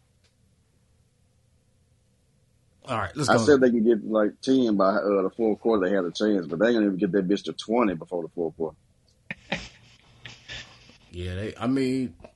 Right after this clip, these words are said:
Speaker 1: I wouldn't put it past them. Nah, they was down. That was, that was just eighteen Friday when they was down.
Speaker 2: Yeah, nineteen.
Speaker 1: Yeah, nineteen or nineteen points. Then it came back. I mean, but
Speaker 2: Man, Kirk, Kirk gonna put them niggas on the bench. Like, y'all just rest the fuck up till we get back home.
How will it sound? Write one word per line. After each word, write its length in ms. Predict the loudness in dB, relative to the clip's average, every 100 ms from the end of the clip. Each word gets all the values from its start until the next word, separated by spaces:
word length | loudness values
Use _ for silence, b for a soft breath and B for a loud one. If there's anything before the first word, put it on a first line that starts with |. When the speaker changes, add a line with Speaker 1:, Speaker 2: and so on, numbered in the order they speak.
| -12
Speaker 1:
I 100 | -4
wouldn't 240 | -2 -2
put 120 | -2 -4
it 100 | -2
past 360 | -2 -2 -4
them. 160 | -12 -20 -14
Nah, 320 | -10 -8 -4
they 120 | -4
was 200 | -4 -4
down. 580 | -2 -2 -2 -4 -6 -10 -16 _ _ _ _ _ _ _ _ _ _ _ _ _ -6
That 160 | -4
was, 80 | 0
that 120 | 0
was 140 | 0 0
just 140 | -4
eighteen 520 | -2 -2 -2 -2 -2 -2
Friday 420 | -2 -2 -4 -10 -16 -20 _ _ _ -20 -14
when 140 | -8
they 80 | -8
was 100 | -8
down. 240 | -6 2 4
Speaker 2:
Yeah, 60 |
nineteen. 580 | 6 4 4 4 4 2 -8
Speaker 1:
Yeah, 240 | -10 -8
nineteen 440 | -6 -8 -6 -6 -6
or 60 |
nineteen 400 | -8 -8 -8 -10
points. 320 | -8 -8 -8
Then 200 | -10 -10
it 100 | -10
came 320 | -10 -8 -8 -8
back. 260 | -8 -10 _ b b b b
I 120 | -4
mean, 240 | -2 0 0
but 160 | 2
Speaker 2:
Man, 100 | 4
Kirk, 380 | 6 8 8 6 -6 _ _ _ _
Kirk 160 | 4 4
gonna 120 | 4
put 120 | 0
them 80 | 2
niggas 180 | 2 4
on 120 | 2
the 40 |
bench. 380 | 2 0 -2 -8
Like, 220 | -4 -2 0
y'all 320 | 2 2 2
just 140 | -2
rest 240 | -2 -4 -6
the 60 |
fuck 220 | -10 -8
up 220 | -8 -10 -8
till 120 | -6
we 80 | -4
get 120 | -2
back 160 | -4
home. 220 | -4 -10